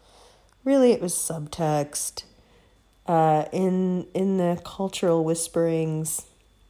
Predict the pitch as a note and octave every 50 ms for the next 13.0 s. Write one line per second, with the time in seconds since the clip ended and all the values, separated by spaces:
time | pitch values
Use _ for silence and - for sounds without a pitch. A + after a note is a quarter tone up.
0 | _ _ _ _ _ _ _ _ _ _ _ _ _ - _ _ _ _ _ -
1 | F3+ F3+ E3+ E3 E3 E3 D#3+ D#3+ D#3 D#3 - - - _ _ _ _ _ _ _
2 | _ - F3 F#3 G3+ A3 G#3 G3+ G3+ G3 G3 G3 F#3 F3 E3+ F3 E3+ E3+ E3 D#3+
3 | D#3+ D#3+ D#3+ D#3+ D#3+ F3+ E3+ E3 D#3+ D#3 D3+ D#3 D3+ - - - - D#3+ D3+ D3
4 | - - - A#3+ A#3 - A3+ G3+ F#3+ F#3+ F#3 F#3 F#3 F3+ - - _ _ _ _
5 | _ _ _ _ _ _ _ _ _ _ _ - F3 D#3 E3 D#3+ D#3 D3+ D#3 -
6 | - - D#3+ D#3+ D#3 D#3 - - - D#3+ D#3+ E3 D#3+ D3+ D3 D3 D3 - - -
7 | _ F#3+ E3+ D#3+ D#3 D3+ D#3 - E3+ D#3+ D#3+ - E3+ D#3 D#3 D#3+ - D3+ D3+ D3+
8 | D3+ - D#3+ D3+ - D3+ D3 - D#3 D3 C#3+ D3 F#3+ F#3+ G3+ F#3+ - - F3 D#3+
9 | D#3+ D#3+ D#3 D#3+ - - - - - _ _ _ _ - E3+ F3 A3 _ _ _
10 | _ _ _ _ E3+ E3+ D#3+ D3+ D3 C#3+ D3 C#3+ D3 D3+ - _ _ _ _ _
11 | _ _ _ _ _ _ _ _ _ _ _ _ _ _ - _ _ F3 E3 D#3+
12 | - - - D3 C#3+ - - - - F#3+ - - - - - D#3+ - - D#3+